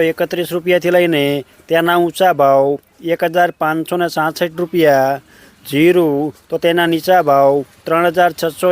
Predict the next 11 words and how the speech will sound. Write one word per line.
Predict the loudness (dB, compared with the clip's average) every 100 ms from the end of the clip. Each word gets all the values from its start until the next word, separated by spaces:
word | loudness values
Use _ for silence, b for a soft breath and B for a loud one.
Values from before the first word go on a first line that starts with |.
| 0
એકાવન | 0 0 0 -2
રૂપિયાથી | -4 -2 -2 2
લઈને | 2 2 0 -2 -6 b _
તેના | -2 0 0
ઊંચા | -2 0 0 2
ભાવ | 2 2 2 -2 -12 _ -2
ચાર | 0 2 2
હજાર | 0 0
આઠસો | -2 -4 -4 -4
ને | -2 -2
એકત્રીસ | -4 -6 -6